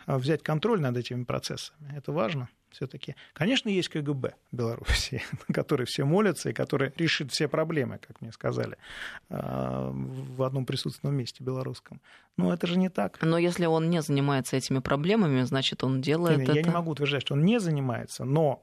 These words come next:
Speaker 1: а, процессы говорят об обратном, то есть не занимается. Может быть, он занимается, но как-то,
Speaker 2: Ну,
Speaker 1: как-то
Speaker 2: скажем
Speaker 1: странно.
Speaker 2: так, хотелось бы, чтобы занимались на высшем уровне в Белоруссии этими процессами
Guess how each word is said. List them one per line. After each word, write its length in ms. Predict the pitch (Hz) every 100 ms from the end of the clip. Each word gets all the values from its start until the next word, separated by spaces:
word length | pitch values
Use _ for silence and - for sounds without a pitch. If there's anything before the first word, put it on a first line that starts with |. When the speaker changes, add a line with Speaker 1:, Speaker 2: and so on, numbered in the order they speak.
| -
Speaker 1:
а, 880 | 135 123 127 - 156 - 180 160 151
процессы 520 | - 151 - 226 - 180
говорят 380 | 151 147 170 175
об 100 | 170
обратном, 460 | 156 123 - 113
то 100 | 127
есть 140 | 151 180
не 160 | 165
занимается. 640 | 123 127 127 123 - - - _ _ _ -
Может 220 | 165 233
быть, 160 | 220 226
он 100 | 208
занимается, 600 | 214 233 247 156 - 143
но 200 | 185 240 _
как-то, 380 | - 175 - 185 208
Speaker 2:
Ну, 100 | 226
Speaker 1:
как-то 240 | 175 175
Speaker 2:
скажем 400 | - - 214 196
Speaker 1:
странно. 220 | 165 -
Speaker 2:
так, 20 | -
хотелось 480 | - 165 254 254 190
бы, 220 | 147 143 -
чтобы 340 | - 151 156
занимались 640 | 156 160 165 180 170 151 -
на 360 | 147 151 143 -
высшем 440 | 151 262 - 165 156
уровне 380 | 147 131 131
в 60 | 131
Белоруссии 680 | 131 135 147 147 127 - 131
этими 420 | - 135 - 131
процессами 760 | 139 143 - 254 - 147 127